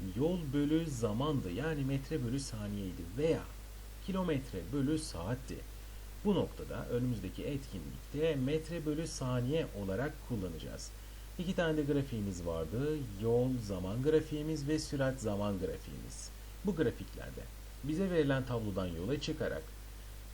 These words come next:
öncelikle süratimizi bulmamız bekleniyor ki hemen ilk süratimizi ilk saniye için bulalım. Üç metre bölü bir saniye yaptığımız zaman cevabımız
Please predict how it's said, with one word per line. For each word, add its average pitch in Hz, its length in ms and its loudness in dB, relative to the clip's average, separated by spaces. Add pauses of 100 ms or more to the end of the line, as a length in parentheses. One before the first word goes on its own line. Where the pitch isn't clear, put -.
(120)
öncelikle 156 500 4
süratimizi 110 600 0
bulmamız 87 460 -2
bekleniyor 90 540 -2 (180)
ki 123 180 2 (300)
hemen 123 300 0 (160)
ilk 143 200 4
süratimizi 95 640 -2
ilk 160 360 -2
saniye 147 420 -2
için 139 360 -2
bulalım. - 260 0 (720)
Üç - 140 -4
metre 160 480 4
bölü 135 380 6 (140)
bir 151 160 0
saniye 117 560 0
yaptığımız 107 720 -2
zaman 82 260 -2 (840)
cevabımız 87 520 2